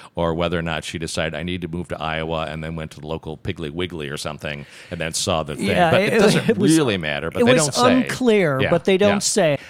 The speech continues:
Speaker 2: Well, based on the size of the kitchen, if you can use the
Speaker 1: <laughs>
Speaker 2: kitchen size as a representative size of the rest of the house, which seems vast, her settlement from her husband must have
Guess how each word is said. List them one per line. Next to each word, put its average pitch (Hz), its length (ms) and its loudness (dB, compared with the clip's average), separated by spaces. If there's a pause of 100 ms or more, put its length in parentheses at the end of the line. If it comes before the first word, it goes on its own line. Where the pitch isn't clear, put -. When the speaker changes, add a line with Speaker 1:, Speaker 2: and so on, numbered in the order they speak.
(140)
Speaker 2:
Well, 170 300 4
based 185 400 0
on 247 140 4
the 190 80 2
size 165 400 2
of 143 100 -4
the 139 80 -2
kitchen, 123 480 -2
if 123 180 -8
you 147 60 0
can 131 340 0 (100)
use 156 400 2
the 185 100 0
Speaker 1:
<laughs> - 120 -6
Speaker 2:
kitchen 160 280 0
size 139 500 0
as 135 460 -4 (200)
a 131 440 -6
representative 147 960 0
size 139 400 0
of 123 140 -4
the 135 80 -4
rest 139 400 -2
of 127 80 0
the 117 100 -6
house, 117 540 -2
which 135 240 -4
seems 131 300 0
vast, 131 440 -4 (400)
her 185 100 2
settlement 240 540 4
from 160 300 0
her 147 180 2
husband 151 420 0
must 151 260 0
have - 100 -2